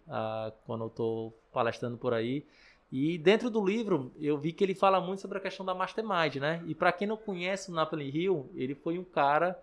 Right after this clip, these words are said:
que ele estudou a maiores mentes, e maiores empresa-, os maiores empresários que tinham de antigamente. Ele, junto com o Andrew Carnegie, né, que foi um dos caras mais ricos da história que já existiu,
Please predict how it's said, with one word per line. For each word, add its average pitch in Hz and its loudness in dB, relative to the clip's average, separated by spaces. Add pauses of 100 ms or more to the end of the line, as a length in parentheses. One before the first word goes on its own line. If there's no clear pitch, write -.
(440)
que 147 -4
ele 156 0
estudou 185 -2
a 143 -6
maiores 180 -2
mentes, 180 -8 (140)
e 151 -12
maiores 143 2
empresa-, 156 0
os 135 -6
maiores 151 2
empresários 165 0
que 180 -8
tinham 170 -8
de 160 -4
antigamente. 185 0 (200)
Ele, 127 -8
junto 151 -8
com 165 -6
o 147 -4
Andrew 139 -4
Carnegie, 170 2
né, 151 0 (460)
que 123 -10
foi 127 0
um 131 -4
dos 127 -12
caras 131 2
mais 143 2
ricos 151 -4
da 143 2
história 143 0
que 143 -10
já 131 -4
existiu, 127 -6